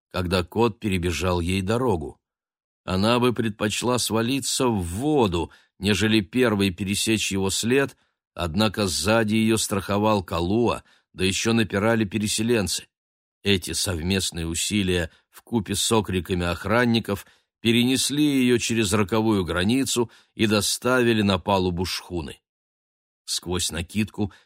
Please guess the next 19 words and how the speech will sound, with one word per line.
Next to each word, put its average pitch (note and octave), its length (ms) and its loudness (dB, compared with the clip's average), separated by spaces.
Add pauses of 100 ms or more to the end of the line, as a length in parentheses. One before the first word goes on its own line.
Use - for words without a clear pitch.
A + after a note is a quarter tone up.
(120)
Дити G#2 360 -2
глянула G2+ 560 2
на G2+ 120 2
громадины G2 600 2
мачт G2+ 480 0 (280)
и, G2+ 100 -2
почувствовав G2+ 960 0
головокружение, G2+ 920 2
опустила G2+ 520 -2
голову. E2 500 -2 (480)
Шеренга F#2+ 540 0
охранников F#2+ 680 -2 (280)
палками G2+ 520 2
подгоняла F#2+ 580 0
переселенцев F#2 800 -2
к - 60 -20
трюму. F#2+ 460 -2 (300)
«Чал! G3 680 4 (220)
Чал!» B3 680 6